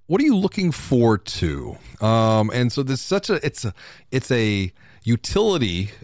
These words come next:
uh, tool. It's a pocket knife, if you will, of questions that really come back to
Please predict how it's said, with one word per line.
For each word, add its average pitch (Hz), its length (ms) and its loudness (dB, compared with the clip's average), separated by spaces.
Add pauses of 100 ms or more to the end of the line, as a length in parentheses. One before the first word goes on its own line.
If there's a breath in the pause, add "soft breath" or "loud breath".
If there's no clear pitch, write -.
uh, 101 260 0
tool. 107 320 2
It's 107 100 0
a 104 60 -2
pocket - 400 0
knife, 92 300 -2
if - 160 -4
you 95 100 -2
will, 95 540 0
of 104 340 -2
questions 101 840 -2
that 110 180 -2
really 131 480 0
come 117 240 -2
back 107 260 -2
to 101 220 0